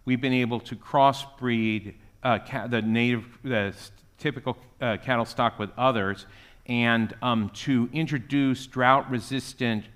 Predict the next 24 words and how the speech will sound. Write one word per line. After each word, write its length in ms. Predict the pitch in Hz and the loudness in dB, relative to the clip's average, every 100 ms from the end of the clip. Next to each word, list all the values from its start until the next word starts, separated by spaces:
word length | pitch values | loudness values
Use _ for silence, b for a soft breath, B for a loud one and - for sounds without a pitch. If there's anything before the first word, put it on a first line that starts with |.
| - - | -14 -4
uh, 380 | 113 101 95 90 98 - - | -2 0 -2 -4 -10 -20 0
crops 520 | 175 175 117 - - B B | 6 8 8 2 -14 B B
so 220 | - - 143 | -10 -2 0
that 200 | 127 120 - - - _ - | 0 -2 -12 -20 -20 _ -4
cattle 400 | 165 165 170 156 | 2 4 4 2
have 220 | 143 113 | -2 0
moved 440 | 117 131 135 131 | 2 2 0 -4
from 420 | - 131 113 107 | -8 0 0 2
one 320 | 113 135 139 139 | 4 6 4 2
or 200 | - 104 | 0 2
one 200 | 113 123 | 2 2
and 120 | 123 | 0
a 40 | |
half 360 | 117 123 120 - | 0 0 0 -2
liters 680 | 107 117 117 113 110 107 - b b b - | -2 0 2 2 0 -4 -16 b b b -4
of 340 | 117 107 98 110 | 0 0 0 0
milk 460 | 110 110 110 - - - | 2 4 2 0 -18 -10
a 80 | 113 | -8
day 600 | 92 104 101 95 95 87 b - | -2 0 0 -2 -4 -8 b -10
to 220 | 127 - | -8 -6
eight 260 | 123 120 120 | -4 -4 -4
or 140 | 110 92 | -8 -12
ten 460 | - 131 127 110 | -10 -4 -2 -2
liters 480 | 95 85 80 71 | -2 -6 -10 -12